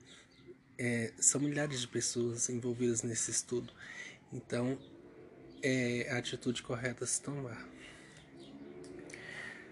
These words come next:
No Brasil, é como eu falei, envolve cinco mil pessoas, cinco mil voluntários, né?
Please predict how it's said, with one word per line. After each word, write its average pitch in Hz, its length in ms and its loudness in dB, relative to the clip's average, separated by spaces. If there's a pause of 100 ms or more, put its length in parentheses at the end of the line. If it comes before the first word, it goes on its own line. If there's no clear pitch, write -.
(960)
No 165 160 2
Brasil, 180 600 8
é 127 120 8
como 135 260 6
eu 131 40 4
falei, 143 400 4
envolve 165 400 4
cinco 139 260 4
mil 139 100 4
pessoas, 170 640 4
cinco - 340 0
mil 127 120 6
voluntários, 139 840 4
né? 151 160 6